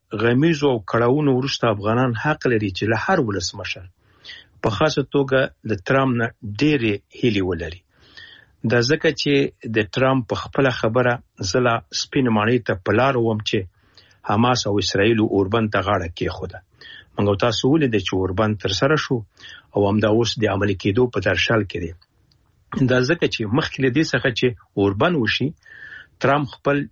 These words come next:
استازی ویټ آف، اه، اسرائیلو ته ولېږه او ورته په، په ډېر په جدي توګه ورته ویل، که موږ دوستان یاستئ،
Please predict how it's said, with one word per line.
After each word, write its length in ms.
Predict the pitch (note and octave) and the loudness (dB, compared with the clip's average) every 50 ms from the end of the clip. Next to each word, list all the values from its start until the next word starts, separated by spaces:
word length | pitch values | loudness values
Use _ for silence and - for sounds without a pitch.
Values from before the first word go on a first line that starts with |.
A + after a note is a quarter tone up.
| _ _ _ | _ _ _
استازی 560 | - A2 A2 - - - C#3 C#3 C3 C3 B2 A2 | -4 -4 -4 -2 0 2 2 2 2 2 2 2
ویټ 260 | A2 A2 A2 A2 - - | 2 2 0 0 -2 -2
آف، 180 | - C3+ C3+ A#2+ - - - - _ - - - | 0 0 0 0 -4 -12 -18 -18 _ -20 -12 -10
اه، 200 | A2 G#2+ G#2 G#2 - _ - | -8 -8 -8 -10 -12 _ -6
اسرائیلو 460 | A#2+ - - A#2 A2 A#2+ C#3 D3+ D#3 | -4 -4 0 2 4 4 4 2 2
ته 120 | - D3+ | 2 2
ولېږه 380 | C#3+ C#3+ C#3+ C#3+ C#3 C3 C3 B2+ - _ _ - - - - - _ _ - | 2 2 2 0 -2 -2 -6 -12 -14 _ _ -20 -20 -20 -20 -20 _ _ 0
او 120 | A2 A2 | 0 2
ورته 200 | A2+ A2 G#2+ - A#2+ A2 A2 _ _ _ | 2 0 0 0 -2 -2 -2 _ _ _
په، 60 | - G#2 A2 - B2+ A#2 G#2 | -4 -4 -4 -4 -6 -4 -2
په 60 | A#2+ G#2+ | -2 0
ډېر 220 | G#2 C#3 D3+ D3 C3 - _ | 2 2 0 0 0 -4 _
په 100 | - G#2+ | -4 -4
جدي 460 | G#2 G#2+ G#2+ A2 A2+ A2 G#2+ D#3+ E3+ - - - | -2 -2 -2 0 0 0 0 -2 -4 -4 -2 -2
توګه 160 | C3 A#2+ B2 A#2+ | 0 2 2 2
ورته 260 | A#2 A2+ G#2+ - A#2+ | 2 0 0 2 2
ویل، 200 | A#2+ A#2 A2 G#2+ | 2 2 2 -2
که 180 | G2 - - G#2 G#2 G#2+ - - | -4 -2 -2 -2 -2 -4 -6 -2
موږ 280 | A#2 A2+ B2+ C3 A#2+ | 0 2 2 2 2
دوستان 480 | G2+ A2 G#2+ G#2+ - - C3 C3 B2+ A#2 | 2 0 -2 -2 -2 -2 -2 0 0 2
یاستئ، 380 | A2+ B2 B2 - - - F3 | 0 0 -2 -2 -4 -4 -4